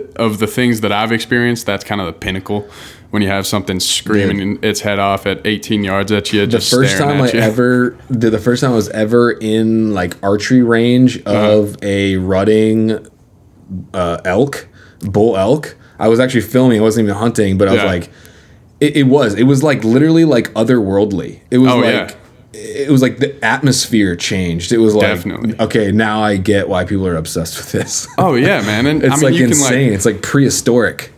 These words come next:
Speaker 1: It is, and you can, like, feel the tree. It's almost like the ground shakes when it bugles, right?
Speaker 2: Yeah, the
Speaker 1: Um,
Speaker 2: atmosphere, like, you can feel in the air, like, something's happening here.
Speaker 1: Yeah, yeah,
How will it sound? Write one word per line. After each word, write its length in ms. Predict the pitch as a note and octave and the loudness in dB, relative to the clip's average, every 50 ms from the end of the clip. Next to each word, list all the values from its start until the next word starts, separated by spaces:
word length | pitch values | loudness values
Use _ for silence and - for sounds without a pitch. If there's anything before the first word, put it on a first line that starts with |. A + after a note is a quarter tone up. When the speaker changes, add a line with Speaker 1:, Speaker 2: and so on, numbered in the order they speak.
| - - | -2 0
Speaker 1:
It 160 | C#3+ D3 D3+ | 2 2 4
is, 360 | D#3 E3 E3 C#3 A2 - - | 4 4 4 2 0 0 0
and 280 | B2+ B2+ A#2+ A2+ - - | 2 2 2 2 0 -2
you 140 | A#2+ B2+ B2 | -2 -2 0
can, 160 | B2 B2+ A#2 | 0 0 0
like, 200 | A2+ F#2+ F2+ - | 0 -2 -4 -8
feel 500 | - - - - D3+ D#3 D#3+ D#3 D3 C3+ | -12 -14 -8 -4 0 2 2 4 4 2
the 100 | A2+ A2+ | 2 0
tree. 320 | G#2+ - - - C3+ C3+ C3+ | -2 -4 -4 -2 -2 -2 0
It's 380 | - C3 B2+ B2 A#2+ A#2+ - | 2 2 2 2 2 2 0
almost 280 | C#3 E3+ A3+ G#3 D3+ - | 2 2 2 2 2 0
like 180 | A#2 G#2 G2+ - | -2 -4 -4 -6
the 60 | G2 | -6
ground 420 | F#2 G2+ G#2+ A2 A#2+ C3 C3+ B2 | -4 -2 -2 0 0 2 0 0
shakes 420 | B2 - A2+ G2 F#2 F2+ - - A2 | 0 0 -2 -2 -2 -4 -6 -6 -6
when 100 | A2 G#2 | -4 -4
it 120 | G2 F2 | -6 -6
bugles, 480 | - G2+ G#2 A2+ A2 G#2 F#2+ F2+ F2+ F#2 | -4 -2 -2 0 0 -2 -4 -6 -8 -6
right? 340 | G2 G2 G#2 G#2+ G#2+ - - - - - - - | -4 -2 -2 0 -2 -4 -6 -12 -20 -14 -4 0
Speaker 2:
Yeah, 80 | A#2+ C3+ | 0 2
the 320 | B2+ A#2 A#2 A2+ A2 G#2 | 2 0 0 0 0 0
Speaker 1:
Um, 60 | F#2+ | 0
Speaker 2:
atmosphere, 500 | G2 C3+ E3 F3 C3+ - - B2+ A2+ G#2 | 0 0 0 0 0 0 2 2 2 2
like, 100 | G2+ G#2+ C3+ | 2 2 0
you 80 | D#3 C#3 | 0 0
can 40 | C3+ - | 0 0
feel 160 | D3 D#3 D#3+ | 2 2 2
in 60 | D3 | 2
the 120 | A#2+ - - | 0 -2 -2
air, 200 | G#2 B2 C3+ A#2+ | 0 0 2 2
like, 120 | G2 F#2+ G2 | 0 -2 -4
something's 640 | - - A#2+ B2 C3 C3+ B2 G#2+ G2 F#2 F#2 - | -2 -2 -2 -2 -2 -2 -2 -2 -2 -4 -6 -6
happening 440 | - - G#2 A2 A2+ - G2+ F2+ F2 E2+ | -6 -4 -4 -4 -2 -4 -4 -4 -6 -6
here. 320 | F2+ E2+ D#2 D2 - - - _ - | -6 -6 -8 -8 -10 -14 -14 _ -2
Speaker 1:
Yeah, 400 | A#2+ B2 B2+ B2 G#2+ F#2+ - - - | -2 0 0 0 -2 -4 -8 -10 -8
yeah, 340 | G2+ G#2 A#2 A#2 G#2+ F#2+ - | -4 -4 -2 -2 -4 -6 -8